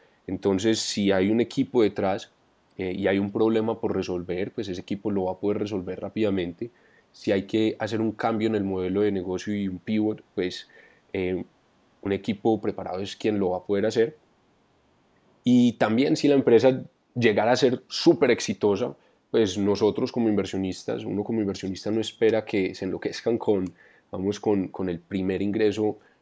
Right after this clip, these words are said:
grande que tengan. Entonces, también ese manejo del éxito se convierte en algo fundamental.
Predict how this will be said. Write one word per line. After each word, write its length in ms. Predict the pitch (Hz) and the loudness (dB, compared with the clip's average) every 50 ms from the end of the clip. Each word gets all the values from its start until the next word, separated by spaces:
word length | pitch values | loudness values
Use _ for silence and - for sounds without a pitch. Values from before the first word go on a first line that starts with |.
| _ _ | _ _
grande 320 | - 110 101 104 104 107 | -2 0 0 2 0 0
que 120 | 101 117 | -2 0
tengan. 340 | - - 147 113 98 92 95 | 0 2 2 2 2 0 -2
Entonces, 560 | 95 90 - - 101 98 95 113 117 113 - - _ _ _ _ | -6 -8 -6 -4 -4 -2 0 0 0 0 -2 -8 _ _ _ _
también 400 | - - 92 95 98 104 104 104 110 | -2 -2 -2 0 0 0 2 2 2
ese 140 | 110 120 | 0 0
manejo 360 | 113 113 101 95 95 95 98 104 | -2 -2 -2 -2 -2 -2 0 0
del 120 | 107 101 | 0 0
éxito 340 | 95 90 - 95 92 - 101 | -2 -4 -6 -8 -6 -6 -6
se 120 | 101 95 | -6 -6
convierte 680 | - 92 92 90 90 90 87 - - 101 98 98 - - | -8 -8 -8 -8 -8 -10 -10 -8 -6 -6 -6 -6 -8 -10
en 120 | 98 95 | -10 -8
algo 220 | 90 87 92 98 95 | -8 -8 -8 -10 -10
fundamental. 800 | - - 101 95 90 92 90 85 90 90 - - 95 85 85 - | -8 -8 -8 -8 -8 -8 -10 -10 -12 -10 -6 -4 -4 -4 -6 -10